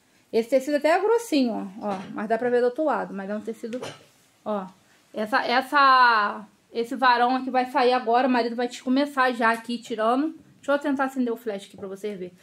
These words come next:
Eu tô mostrando o, o antes, eu vou mostrar o depois, pra vocês verem a transformação que vai ter aqui no quarto. Esse varão vai sair, né? Ele vai sair fora, daí nós vamos botar o maior aí, mais alto também, porque vai entrar uma cortina maior que eu comprei, que eu já mostrei pra vocês em outro vídeo, a cortina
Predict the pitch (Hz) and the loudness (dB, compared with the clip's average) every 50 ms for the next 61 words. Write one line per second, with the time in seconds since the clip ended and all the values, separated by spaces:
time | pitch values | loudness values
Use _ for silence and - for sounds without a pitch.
0 | _ _ _ - 247 247 311 302 330 320 311 - - 277 277 277 269 262 262 247 | _ _ _ -8 0 2 2 4 4 2 0 0 0 2 2 4 4 4 4 4
1 | 240 233 220 - - 220 233 233 247 269 269 269 269 262 269 269 269 262 - 269 | 2 2 2 0 -2 0 0 2 2 2 0 -2 -4 -4 -4 -4 -4 -4 -2 -2
2 | 254 254 254 302 302 302 226 220 202 196 - - 214 214 214 233 233 226 233 233 | 0 0 0 -2 -4 -4 -6 -8 -8 -8 -10 -12 -12 -10 -8 -6 -4 -4 -4 -4
3 | 240 247 240 240 - 240 240 240 226 - 247 233 233 247 247 240 247 240 254 269 | -6 -8 -10 -6 -6 -4 -4 -4 -4 -6 -6 -8 -6 -6 -6 -6 -6 -6 -4 -4
4 | 254 302 - - 214 190 185 - - _ _ _ _ _ _ _ _ _ - 240 | -6 -4 -4 -2 -2 -4 -4 -6 -14 _ _ _ _ _ _ _ _ _ 2 2
5 | 262 262 302 269 302 294 277 269 254 262 269 269 269 262 - 311 294 285 277 277 | 2 2 2 2 4 4 4 4 4 4 4 2 2 2 2 4 4 4 4 2
6 | 311 381 415 - - - _ _ _ _ _ _ _ _ _ _ _ _ _ 220 | 2 0 0 -4 -8 -20 _ _ _ _ _ _ _ _ _ _ _ _ _ -4
7 | 214 233 262 311 330 294 220 220 226 226 226 254 247 285 285 - 269 254 247 247 | -2 0 0 0 0 -2 -2 0 -2 0 0 0 0 0 0 0 2 2 2 2
8 | 233 247 240 262 262 254 262 254 247 254 254 254 247 240 240 262 285 302 285 262 | 0 0 0 0 2 2 2 0 2 0 2 2 2 2 4 4 4 4 4 4
9 | 262 262 269 269 247 240 247 277 277 262 262 285 311 277 262 247 254 269 269 277 | 4 4 4 2 2 2 2 2 4 4 4 4 2 2 4 4 4 4 2 0
10 | 294 - 302 294 294 294 247 247 254 285 262 - 269 269 - - 247 240 233 254 | -4 -2 0 2 2 2 2 2 0 0 -2 -4 -8 -8 -4 -2 -2 0 0 0
11 | 240 233 240 254 247 247 254 247 - 254 247 247 240 247 262 285 269 262 262 262 | -2 0 0 0 -2 -2 -4 -8 -6 -4 -4 0 0 2 2 2 2 2 0 0
12 | 262 240 - 247 226 214 220 226 233 247 254 226 220 214 214 214 214 226 - 220 | -4 -6 -6 -6 -6 -4 -2 -2 -2 -2 -2 -4 -4 -4 -6 -6 -8 -10 -10 -10
13 | 214 214 214 220 208 202 220 226 269 269 294 262 220 214 233 247 233 220 - 226 | -10 -8 -8 -10 -10 -6 -6 -6 -6 -6 -6 -8 -8 -6 -6 -4 -4 -6 -6 -10
14 | 214 - - 220 226 214 | -12 -10 -8 -8 -8 -8